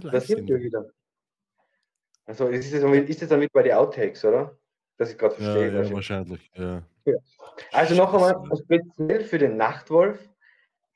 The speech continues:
Speaker 1: da sind wir wieder, denn eure Woche verdirbt sich nicht von alleine. Tada! Das ist unsere Aufgabe.
Speaker 2: <laughs> Ja, genau.
Speaker 1: Ja.
Speaker 2: <laughs> Das habe ich, hab ich vorhin nicht mitgekriegt, da war ich, glaube ich, beschä-,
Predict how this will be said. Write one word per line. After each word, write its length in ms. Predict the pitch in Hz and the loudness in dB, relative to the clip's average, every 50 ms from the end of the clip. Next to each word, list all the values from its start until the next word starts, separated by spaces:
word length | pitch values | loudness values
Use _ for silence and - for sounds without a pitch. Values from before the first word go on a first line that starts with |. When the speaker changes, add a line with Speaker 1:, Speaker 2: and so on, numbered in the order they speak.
| _ _ _ - | _ _ _ 0
Speaker 1:
da 220 | 131 113 117 120 | 2 4 4 2
sind 300 | 120 - 147 151 165 165 | 0 -2 -2 -2 0 4
wir 120 | 175 147 | 4 4
wieder, 380 | 127 120 110 107 95 95 95 - _ - | 4 4 4 4 2 2 0 -2 _ 2
denn 220 | 110 107 107 - - | 2 2 2 0 2
eure 320 | - 165 202 214 202 180 156 | 4 4 6 6 6 6 6
Woche 320 | 151 147 147 - 127 120 | 4 4 4 2 2 2
verdirbt 360 | - 120 110 - 123 120 - - | 2 0 2 2 2 0 0 -4
sich 180 | 107 104 - 120 | -16 -12 -6 -2
nicht 260 | 135 151 147 - - | -2 -2 -2 -4 -4
von 160 | - 135 123 | -2 0 2
alleine. 600 | 123 120 120 135 - 98 95 90 90 - - - _ _ | 2 2 4 2 2 2 0 -2 -4 -4 -8 -16 _ _
Tada! 840 | - - 196 202 226 240 233 214 208 208 202 208 208 208 208 - - - | 2 4 6 6 8 6 6 6 6 8 8 6 6 4 2 -6 -14 -14
Das 80 | 135 135 | -12 -12
ist 100 | 135 113 | -10 -8
unsere 280 | 113 113 107 - - 98 98 | -8 -6 -2 0 2 2 2
Aufgabe. 420 | - - 110 101 101 104 104 104 - | 2 2 4 4 6 4 4 2 -4
Speaker 2:
<laughs> 60 | _ _ _ _ _ _ _ _ _ _ - 120 | _ _ _ _ _ _ _ _ _ _ -8 -6
Ja, 200 | 123 117 117 113 | -6 -4 -4 -6
genau. 260 | 101 95 92 90 87 95 107 - 120 - - _ - - 160 | -8 -10 -10 -10 -12 -12 -14 -14 -16 -16 -18 _ -4 -2 -2
Speaker 1:
Ja. 80 | 123 | -2
Speaker 2:
<laughs> 100 | 120 107 - - _ - - _ - - _ _ - 165 - _ - - - _ _ - - - - - - | -4 -8 -12 -20 _ -20 -14 _ -8 -10 _ _ -12 -12 -12 _ -20 -20 -20 _ _ -20 -20 -20 -16 -10 -6
Das 160 | 110 110 - | -6 -4 -2
habe 140 | 131 127 120 | -2 -4 -4
ich, 100 | - - - | -6 -8 -10
hab 140 | - - | -12 -8
ich 240 | 104 110 120 120 110 | -6 -6 -4 -6 -6
vorhin 160 | - 135 131 | -6 -6 -6
nicht 120 | 117 101 - | -6 -6 -8
mitgekriegt, 400 | 110 104 - - 92 80 _ - | -10 -12 -10 -12 -12 -12 _ -10
da 80 | 90 | -8
war 120 | 85 85 82 | -8 -8 -8
ich, 60 | 82 - | -10 -10
glaube 200 | - 90 87 85 | -10 -10 -10 -10
ich, 40 | 82 | -10
beschä-, 400 | - - 90 - - - 92 | -10 -12 -12 -10 -10 -10 -12